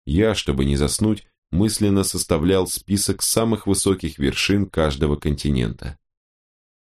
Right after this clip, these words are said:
Мы дежурили по очереди, улёгшись у входа в палатку. Фарид продолжал крутить колёсики замка, но всё медленнее и медленнее. И не позволял мне прикасаться к нему.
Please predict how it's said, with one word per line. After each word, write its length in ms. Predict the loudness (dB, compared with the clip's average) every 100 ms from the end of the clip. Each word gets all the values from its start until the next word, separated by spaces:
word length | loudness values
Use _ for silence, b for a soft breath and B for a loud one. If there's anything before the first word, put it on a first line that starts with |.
| _
Мы 220 | 0 2
дежурили 540 | 4 4 4 4 2 2
по 120 | 2
очереди, 680 | 4 2 0 -4 -4 -8 -10 _ _ _ _ -4
улёгшись 540 | 2 2 0 -4 -2
у 80 | -4
входа 300 | -2 0 0
в 60 | 0
палатку. 560 | 0 0 -4 -14 -18 _ _ _ _ _
Фарид 320 | 2 2 2
продолжал 560 | 0 2 2 2 0 0
крутить 400 | -4 -2 -4 -2
колёсики 560 | 0 2 0 -2 -4
замка, 560 | 0 0 0 -2 -2 -6 _ _ _ -4
но 120 | -2
всё 200 | 0 0
медленнее 720 | 2 2 2 2 2 0 -4 -2
и 80 | 2
медленнее. 640 | 2 0 -2 -6 -6 -12 _ _ _ _ _ _
И 100 | 0
не 100 | 2
позволял 560 | 2 2 4 4 4 2
мне 180 | 0
прикасаться 680 | 0 0 0 0 0 0 -2
к 100 | -8
нему. 340 | -4 -4 -4